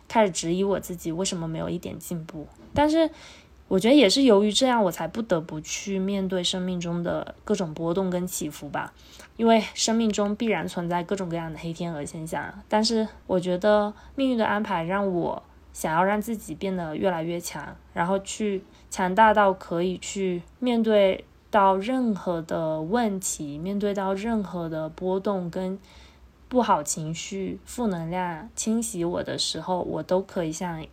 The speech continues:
一根弹簧那样去不受它的影响吧。我觉得这个是很重要的。同时，我觉得播客它其实现在来看，我会去，因为我之前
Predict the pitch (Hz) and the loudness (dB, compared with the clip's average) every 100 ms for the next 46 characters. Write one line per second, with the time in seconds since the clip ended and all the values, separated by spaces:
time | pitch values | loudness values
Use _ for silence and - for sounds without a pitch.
0 | - 185 190 190 160 165 165 156 160 160 | -8 -4 -2 -2 -8 -8 -8 -8 -8 -8
1 | 147 - - - - - 180 156 - - | -10 -16 -20 -18 -10 -6 -2 -2 -4 -14
2 | - - - - 180 - 214 - 185 175 | -20 -20 -18 -6 0 2 2 0 -4 -4
3 | 151 156 180 165 - - - - - - | -6 -6 -2 -2 -2 -16 -18 -20 -20 -8
4 | 214 233 233 285 226 - 220 208 - - | -4 -2 -2 -2 0 2 2 -2 -14 -20
5 | - 208 175 220 220 202 180 165 175 - | -4 -2 0 0 0 0 0 -2 -6 -8
6 | - - - - _ - 214 240 254 254 | -20 -20 -20 -20 _ -2 0 2 2 4
7 | 269 269 - _ - 208 202 247 269 269 | 2 0 -20 _ -2 2 4 6 6 4
8 | 262 269 - 277 220 196 226 226 214 196 | 2 2 2 0 0 0 -2 -4 -2 -4
9 | 214 208 208 - - - - _ - - | -2 -2 -4 -8 -20 -20 -20 _ -4 2
10 | 277 262 247 233 202 175 165 165 226 208 | 4 4 4 4 4 0 -4 -4 0 0
11 | 185 170 170 170 247 240 220 - - 233 | 0 0 0 2 2 4 2 0 -6 0
12 | 226 214 - - - 285 311 208 - 214 | 0 0 -4 -10 -2 4 6 4 2 -4
13 | 214 | -4